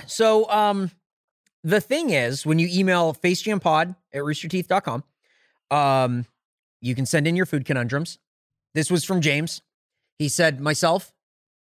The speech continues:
James, and my roommate, Hardy, often go to Dairy Queen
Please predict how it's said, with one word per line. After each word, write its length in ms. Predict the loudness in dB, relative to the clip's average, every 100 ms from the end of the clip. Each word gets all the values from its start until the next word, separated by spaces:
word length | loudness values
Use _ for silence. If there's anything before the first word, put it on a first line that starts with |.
| -6
James, 400 | -4 -2 -6 -8
and 100 | -2
my 80 | 0
roommate, 400 | 2 2 0 -2 _ _
Hardy, 320 | -6 -6 -6 -2
often 300 | 0 0 0
go 100 | 0
to 80 | 2
Dairy 300 | 4 4 2
Queen 340 | 0 -4 -4